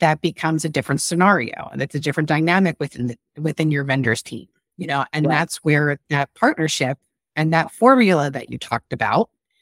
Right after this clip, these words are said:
Speaker 2: Right.
Speaker 1: really comes into play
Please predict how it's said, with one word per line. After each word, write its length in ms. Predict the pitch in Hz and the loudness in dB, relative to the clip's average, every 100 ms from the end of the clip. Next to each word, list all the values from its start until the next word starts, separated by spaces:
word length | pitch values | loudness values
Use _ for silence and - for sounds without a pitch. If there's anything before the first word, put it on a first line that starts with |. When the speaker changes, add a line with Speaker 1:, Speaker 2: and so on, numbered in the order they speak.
| _ _ _ | _ _ _
Speaker 2:
Right. 180 | 131 123 - - - _ | 0 0 -4 -20 -20 _
Speaker 1:
really 420 | 170 170 185 196 | -4 4 6 4
comes 300 | 190 185 170 | 4 2 2
into 220 | 156 156 | 0 -4
play 420 | 165 - 226 139 | -4 2 2 2